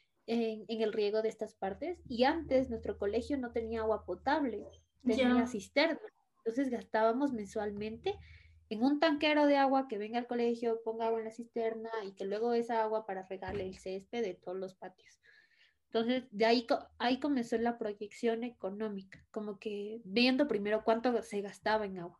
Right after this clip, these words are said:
Speaker 1: que era en lo que más generábamos ahorro en Guadalmurudí, porque obviamente la parte de la ener-,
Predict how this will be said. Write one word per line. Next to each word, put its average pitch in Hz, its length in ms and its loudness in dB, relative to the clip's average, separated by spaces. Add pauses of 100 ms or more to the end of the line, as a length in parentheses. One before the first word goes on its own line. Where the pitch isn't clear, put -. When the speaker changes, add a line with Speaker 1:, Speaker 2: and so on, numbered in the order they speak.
Speaker 1:
que 214 120 0
era 214 80 2
en 214 100 -4
lo 202 120 -8
que 196 100 -6
más 196 200 -4
generábamos 190 920 -4
ahorro 196 260 0
en 190 80 -4
Guadalmurudí, 190 840 2 (340)
porque 226 300 2
obviamente 240 420 0
la 214 160 -2
parte 220 320 -2
de 214 60 -4
la 202 80 -4
ener-, 190 280 -8